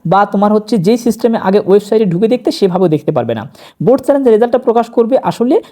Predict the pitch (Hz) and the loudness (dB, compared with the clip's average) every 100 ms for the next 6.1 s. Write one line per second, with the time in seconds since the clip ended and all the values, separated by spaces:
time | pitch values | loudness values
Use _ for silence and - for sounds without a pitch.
0 | _ 220 214 214 180 233 185 139 202 214 | _ 0 0 4 4 2 0 0 2 2
1 | 254 214 175 208 196 220 180 175 170 - | 0 2 2 4 4 2 0 0 0 -2
2 | 120 117 110 - - - 370 277 175 247 | -2 -2 -4 -8 -8 -4 0 2 2 0
3 | - _ 233 240 262 262 277 285 - 151 | -4 _ 0 0 2 2 4 4 0 -4
4 | 143 180 214 214 247 185 214 - - 147 | 0 4 4 4 2 2 0 0 0 0
5 | 127 233 - 190 196 196 220 226 240 240 | 0 0 0 -2 0 0 0 2 2 2
6 | 262 | 2